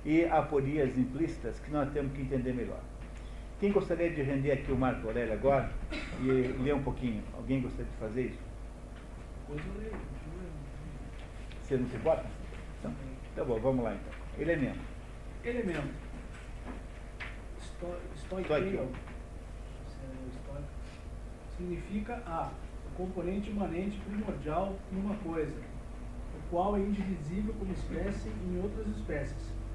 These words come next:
Speaker 2: Por exemplo, os elementos de um som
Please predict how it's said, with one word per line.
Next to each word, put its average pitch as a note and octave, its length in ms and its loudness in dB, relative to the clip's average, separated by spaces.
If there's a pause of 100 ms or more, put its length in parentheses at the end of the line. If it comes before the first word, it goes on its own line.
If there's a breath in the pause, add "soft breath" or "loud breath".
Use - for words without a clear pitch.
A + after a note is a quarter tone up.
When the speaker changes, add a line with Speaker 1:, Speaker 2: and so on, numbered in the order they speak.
(540)
Speaker 2:
Por G#3 120 0
exemplo, F#3+ 420 0 (480)
os F3 140 -2
elementos A3+ 480 2
de B3 80 -4
um G3+ 160 2
som A3+ 340 -2